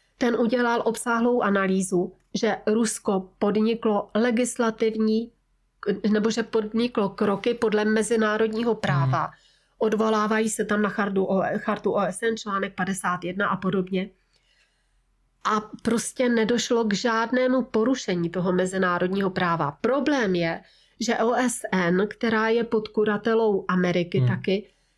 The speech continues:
Speaker 1: nahradila mezinárodní právo mezinárodními pravidly a ta
Speaker 3: Hmm.
Speaker 1: pravidla stavuje,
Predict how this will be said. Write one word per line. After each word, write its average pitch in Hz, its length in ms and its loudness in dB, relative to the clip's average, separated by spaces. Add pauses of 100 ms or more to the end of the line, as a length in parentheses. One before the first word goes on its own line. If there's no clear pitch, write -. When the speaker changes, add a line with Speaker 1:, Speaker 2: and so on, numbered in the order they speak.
(180)
Speaker 1:
nahradila 247 640 2
mezinárodní 233 760 2
právo 220 340 0
mezinárodními 226 800 2
pravidly 226 640 0
a - 80 0
ta 226 120 0
Speaker 3:
Hmm. 220 100 -4
Speaker 1:
pravidla 220 420 0
stavuje, 214 380 -2